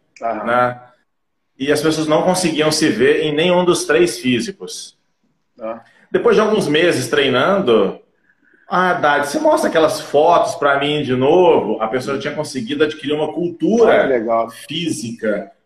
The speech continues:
Speaker 2: pra estética. Ela já sabia, "Não, eu quero ficar igual essa menina aqui, ó.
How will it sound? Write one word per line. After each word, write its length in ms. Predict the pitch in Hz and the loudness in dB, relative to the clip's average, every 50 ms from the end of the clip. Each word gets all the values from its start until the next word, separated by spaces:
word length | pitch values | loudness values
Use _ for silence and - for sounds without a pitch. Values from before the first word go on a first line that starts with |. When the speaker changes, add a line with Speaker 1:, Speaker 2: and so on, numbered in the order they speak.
| _ _ | _ _
Speaker 2:
pra 160 | - 123 127 | 0 2 2
estética. 580 | 131 127 - - - 120 117 117 113 113 117 131 | 2 0 -4 -4 -2 0 2 2 0 0 0 0
Ela 120 | 123 127 | 2 2
já 60 | 135 | 0
sabia, 320 | 135 - 156 156 147 147 143 | 0 0 0 0 2 2 0
"Não, 200 | 135 139 135 135 | 2 2 2 2
eu 120 | 143 139 | 2 2
quero 200 | 139 139 143 139 | 2 2 0 0
ficar 140 | 139 - 147 | 0 -2 0
igual 160 | 123 131 143 | 2 2 2
essa 200 | 147 143 - 175 | 2 0 -2 -4
menina 300 | 175 180 175 170 175 180 | -4 -2 -2 -2 -2 -2
aqui, 200 | 165 - - 104 | -4 -4 -4 -4
ó. 180 | 92 82 82 | -4 -4 -4